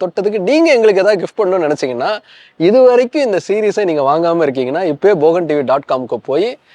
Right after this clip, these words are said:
காம்போ ஆஃபர்லயோ இல்ல இண்டிபெண்டன்ட்டாவோ இந்த சீரிஸை வாங்கிடுங்க. அதுதான் நீங்க எங்களுக்கு பண்ணக்கூடிய கிஃப்ட். அதே மாதிரி உங்க friends and ஃபேமிலிக்கும் இப்படி ஒரு போகன் டிவி டாட் காம்னு ஒரு வெப்சைட் இருக்கு, செக் பண்ணி பாருங்கன்னு சொல்லி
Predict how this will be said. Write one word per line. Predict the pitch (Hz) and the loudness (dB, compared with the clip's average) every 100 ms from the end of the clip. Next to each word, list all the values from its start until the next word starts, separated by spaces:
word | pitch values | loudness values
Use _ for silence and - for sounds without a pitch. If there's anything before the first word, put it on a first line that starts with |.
| _ - | _ -2
காம்போ | 165 214 196 160 | 0 2 2 2
ஆஃபர்லயோ | 135 139 127 190 214 | 0 -4 -2 -2 -4
இல்ல | 143 147 | -2 -2
இண்டிபெண்டன்ட்டாவோ | 143 180 180 160 143 127 123 131 196 139 | -2 -2 -2 -2 -2 -2 -2 -2 -4 -6
இந்த | 127 120 - | -10 -8 -4
சீரிஸை | 180 143 190 - 120 | -2 0 -4 -4 -4
வாங்கிடுங்க. | 147 - 117 151 - _ _ | -2 -2 -4 -6 -10 _ _
அதுதான் | 131 160 196 208 | -2 0 2 2
நீங்க | 147 135 | 0 -2
எங்களுக்கு | 127 120 117 123 | -4 -6 -6 -6
பண்ணக்கூடிய | 139 - 120 147 120 | -6 -6 -4 -4 -6
கிஃப்ட். | - - - _ _ _ | -12 -14 -20 _ _ _
அதே | 120 185 | 0 2
மாதிரி | 202 160 240 | 2 0 0
உங்க | 175 139 - | 0 -2 0
friends | 240 269 | 0 2
and | 277 220 | 0 0
ஃபேமிலிக்கும் | 170 170 135 208 269 - _ _ 135 | 0 0 -2 -4 -8 -10 _ _ -4
இப்படி | 139 | 0
ஒரு | 135 | 0
போகன் | 139 202 202 | 2 2 2
டிவி | 170 160 | 0 2
டாட் | 139 139 | 0 0
காம்னு | 147 165 | -2 -2
ஒரு | 131 | -2
வெப்சைட் | 127 175 147 131 | -2 -2 -2 -2
இருக்கு, | 156 | -4
செக் | 170 131 | -4 -4
பண்ணி | 151 147 131 | -4 -4 -4
பாருங்கன்னு | 123 123 147 | -4 -4 -6
சொல்லி | 139 - 127 196 | -6 -6 -6 -6